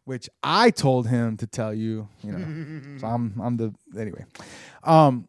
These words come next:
Speaker 1: so that was the first thing. So, so
Speaker 2: But
Speaker 1: we gotta be careful. We gotta be, so the one thing is we gotta be careful about what we're bringing in to try to make people feel comfortable.
Speaker 2: Right.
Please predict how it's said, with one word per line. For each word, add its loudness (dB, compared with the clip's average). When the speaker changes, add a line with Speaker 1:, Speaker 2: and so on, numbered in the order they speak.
Speaker 1:
so 6
that 12
was 12
the 6
first 4
thing. -2
So, 6
so 0
Speaker 2:
But 10
Speaker 1:
we 12
gotta 8
be 6
careful. 4
We -2
gotta 2
be, -4
so -4
the 2
one 6
thing 6
is 0
we -4
gotta 0
be -4
careful -2
about -2
what 4
we're 6
bringing 2
in -2
to -12
try 0
to 2
make -2
people -4
feel -6
comfortable. -14
Speaker 2:
Right. -10